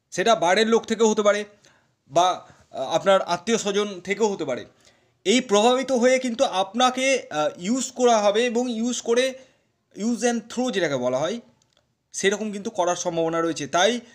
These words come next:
কোনো ব্যাপারে কিন্তু, এইগুলো ব্যাপারে কিন্তু আপনাদেরকে একটু সচেতন থাকতে হবে।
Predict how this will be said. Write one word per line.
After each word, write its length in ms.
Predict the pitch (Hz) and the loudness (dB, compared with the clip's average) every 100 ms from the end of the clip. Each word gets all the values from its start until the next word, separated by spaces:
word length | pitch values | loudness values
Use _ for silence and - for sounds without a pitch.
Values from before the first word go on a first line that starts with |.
| _ _ _ _ _ _ _ _ _ - | _ _ _ _ _ _ _ _ _ -6
কোনো 240 | 220 269 | 0 0
ব্যাপারে 400 | 190 160 202 202 | 2 2 2 0
কিন্তু, 480 | 202 185 226 233 - _ - | -2 -6 -6 -6 -10 _ -2
এইগুলো 360 | 170 170 190 | 0 0 -2
ব্যাপারে 300 | 190 185 185 | 0 0 -2
কিন্তু 220 | 180 170 | -4 -6
আপনাদেরকে 460 | 175 151 147 156 202 | -6 -4 -8 -6 -8
একটু 280 | 190 196 226 - _ _ _ | -8 -8 -10 -12 _ _ _
সচেতন 540 | - 180 190 202 214 208 | -8 -6 -4 -6 -6 -6
থাকতে 320 | 170 165 185 | -8 -6 -4
হবে। 300 | 170 135 | -4 -4